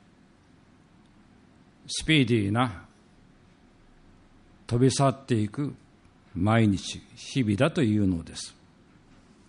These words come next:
飛び去っていく日々にもかかわらず、幸せを見ることがない。これは悲劇と言いざるを得ませんね。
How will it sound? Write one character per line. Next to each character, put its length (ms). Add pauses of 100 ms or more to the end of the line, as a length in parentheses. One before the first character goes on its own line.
(1400)
飛 160
び 60
去 160
っ 140
て 140
い 80
く 120
日 160
々 80
に 120
も 140
か 160
か 100
わ 120
ら 140
ず、 200 (520)
幸 420
せ 180
を 100
見 140
る 120
こ 100
と 140
が 160
な 180
い。 100 (840)
こ 100
れ 120
は 260 (920)
悲 80
劇 320
と 80
言 160
い 60
ざ 240
る 180
を 120 (100)
得 100
ま 140
せ 160
ん 100
ね。 260